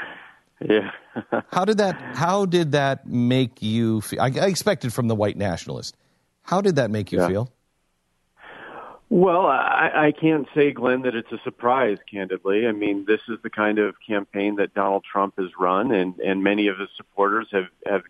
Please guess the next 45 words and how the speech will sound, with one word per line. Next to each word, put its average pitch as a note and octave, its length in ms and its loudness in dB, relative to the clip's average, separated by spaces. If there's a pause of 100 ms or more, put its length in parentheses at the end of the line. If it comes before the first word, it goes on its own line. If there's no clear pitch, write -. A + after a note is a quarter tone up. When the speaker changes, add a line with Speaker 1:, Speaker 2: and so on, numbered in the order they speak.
(100)
Speaker 1:
joined G2+ 580 2
in G2 300 -2
that F#2+ 200 2
approach. G2+ 480 0 (680)
Uh, F2+ 120 -2
in G2+ 140 2
the G#2 80 2
past, G#2+ 360 0 (180)
uh, F#2+ 240 2
in F#2+ 100 0
the F#2+ 80 0
past G#2 360 -2
week, G2+ 580 -4
uh, F2+ 140 -2
in F2+ 80 -2
the F#2 80 -2
past F#2 260 -2
several F#2 240 0
da-, F#2 160 0
or F#2+ 160 2
past F#2+ 320 -4
few F#2+ 80 -10
days G2 240 0
especially, G#2 640 -2 (460)
I G2 140 2
found G#2 320 0
that F#2+ 80 -2
my F#2 180 -2 (160)
faith G#2 240 2
has A#2+ 140 -6
been A#2 180 0
attacked, A2+ 520 -2
my F#2 160 -4 (140)
service G#2+ 260 -2 (100)
to F#2+ 60 -16
this F#2 120 -6 (160)
country G#2+ 360 2
has A2 100 0
been G#2+ 160 0
attacked, G#2 420 -2 (440)
my G2 140 0
mother G#2 480 0
has B2 180 -6
been A2+ 160 -2
attacked. A2 520 -2